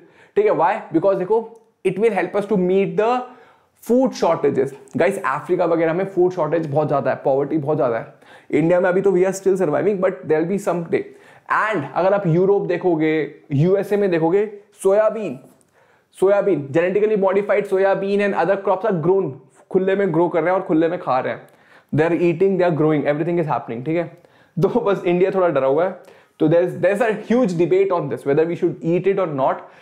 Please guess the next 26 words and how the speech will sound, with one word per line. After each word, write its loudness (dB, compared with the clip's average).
but 0
यूएस, 2
यूरोप 2
में 0
it -2
is 0
happening, -4
they 0
are -2
eating 0
also, -2
ठीक 0
है? -4
इंडिया 2
में 0
भी 2
हो 4
जाता -4
है, -12
इंडिया 4
में 2
भी 4
मना 2
करते 0
हैं, 4
but -2